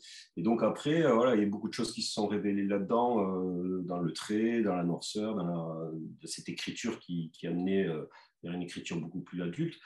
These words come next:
Mais après, oui, euh, je, je pense que le, mon dessin, euh, c'est pas le dessin en tout cas qui a, qui a, qui a, qui a amené le scénario ni quoi que ce soit, qui a influencé le scénario. C'est plutôt, euh, moi qui a été au service du scénario.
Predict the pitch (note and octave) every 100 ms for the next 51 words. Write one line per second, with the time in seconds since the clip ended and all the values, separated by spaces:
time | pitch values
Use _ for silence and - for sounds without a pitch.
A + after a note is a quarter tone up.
0 | - - _ F#2 F#2+ G2+ - C3+ C3+ C#3
1 | A#2 G2 F2+ G#2 - A2+ A2+ G2+ F#2+ F2
2 | F2 F2 F2+ E2+ F#2 - A2+ A2 F#2+ F2
3 | E2 D#2+ E2 - - A#2 A2 B2 C#3+ C3
4 | - - C3 B2+ A2+ G2 F#2+ F2 E2+ D#2
5 | D2+ - - - _ - G3 - - -
6 | F#3 F3 E3 - - - - F2+ F#2+ G2
7 | G#2+ G2 - F#2 F2 G2+ G#2 G2+ F#2 F#2
8 | - G2+ - A2 F2+ F2 - G2 F#2 F#2
9 | - G2 G#2 F#2+ F2 E2+ - - F#2 F2+
10 | E2 D#2 F#2 G2+ F2 E2 F2+ E2+ - F#2
11 | F#2+ G2+ - - F2 -